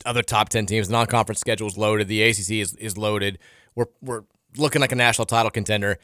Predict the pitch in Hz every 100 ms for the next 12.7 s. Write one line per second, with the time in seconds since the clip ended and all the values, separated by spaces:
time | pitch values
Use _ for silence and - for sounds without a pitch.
0 | _ _ 170 233 240 143 101 147 123 131
1 | 113 101 - 165 240 180 196 185 165 -
2 | 131 147 143 135 139 123 117 98 - 107
3 | 117 - 110 104 104 98 92 85 90 -
4 | - 90 92 95 123 120 135 143 127 110
5 | 107 117 110 120 113 104 - 110 117 -
6 | 107 98 95 _ _ _ _ - _ _
7 | 110 120 120 127 104 127 107 110 127 127
8 | 127 110 113 98 123 113 120 113 113 98
9 | 101 101 123 117 104 104 107 131 240 240
10 | 185 170 175 131 110 151 113 90 82 -
11 | - 131 180 160 120 143 143 131 117 117
12 | 92 107 95 - - 92